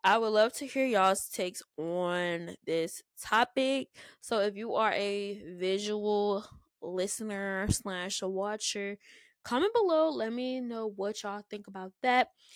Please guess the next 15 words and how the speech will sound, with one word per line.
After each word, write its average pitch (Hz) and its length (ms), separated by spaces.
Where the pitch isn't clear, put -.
If 277 400
you 226 280
are 190 140
on 180 120
Spotify, 208 840
you 202 160
can 202 240
respond 170 760
to, 185 120
like, 170 180
the - 100
question 226 760
of 190 520
the 175 440
podcast 208 680